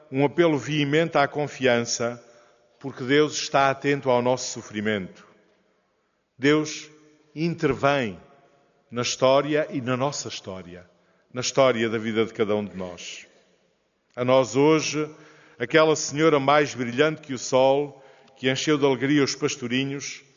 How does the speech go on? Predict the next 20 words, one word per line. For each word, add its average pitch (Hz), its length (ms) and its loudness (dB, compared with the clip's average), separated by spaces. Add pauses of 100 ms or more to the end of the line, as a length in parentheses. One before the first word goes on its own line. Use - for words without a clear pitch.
(580)
continua 135 680 0
a 131 40 0
trazer-nos 120 640 -2
esperança. 101 760 -4 (840)
Continua 143 540 2
a - 20 4
assegurar-nos 123 880 0
que - 100 -16
não 123 120 -2
estamos 139 400 -4
sós 101 520 0 (720)
e 123 120 -18
que 143 100 -8
Deus 135 680 0 (540)
não 135 140 2
nos 151 200 -4
esquece, - 760 -2 (680)
nem 131 280 2
nos 135 220 -8
abandona, 101 720 -4